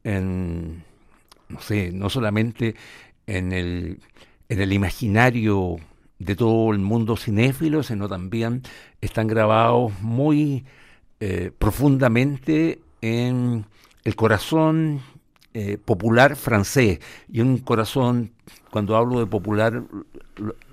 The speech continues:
lo hablo en términos muy transversales, en clase alta, clase media, clase baja. Era un,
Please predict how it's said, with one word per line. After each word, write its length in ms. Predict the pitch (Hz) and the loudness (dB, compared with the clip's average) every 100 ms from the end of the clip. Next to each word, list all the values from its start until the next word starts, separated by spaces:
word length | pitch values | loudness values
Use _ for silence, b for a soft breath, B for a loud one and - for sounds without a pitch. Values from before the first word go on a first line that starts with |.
| - | -8
lo 140 | 107 110 | 0 4
hablo 340 | 113 117 113 | 4 2 0
en 80 | 110 | 0
términos 600 | - 120 113 113 113 104 - b b b b - | 0 -2 -2 -4 -4 -6 -8 b b b b -12
muy 240 | 117 127 | -4 -4
transversales, 1000 | 131 - 98 98 80 - 123 107 92 82 95 | -4 -6 -4 -4 -4 0 2 2 0 -4 -6
en 100 | 90 | -8
clase 420 | 101 95 - 98 | -4 -6 -4 0
alta, 560 | 92 92 95 - 92 - | 2 2 0 -6 -8 -6
clase 320 | 101 - 95 | -6 -6 -6
media, 520 | 92 92 90 87 87 | -4 -2 -4 -4 -8
clase 340 | 92 90 - | -6 -8 -6
baja. 500 | 92 98 92 - 95 - B B B _ - | -4 -2 -4 -10 -12 -14 B B B _ -2
Era 200 | 107 104 | 0 0
un, 500 | 110 107 104 104 | 0 0 0 -2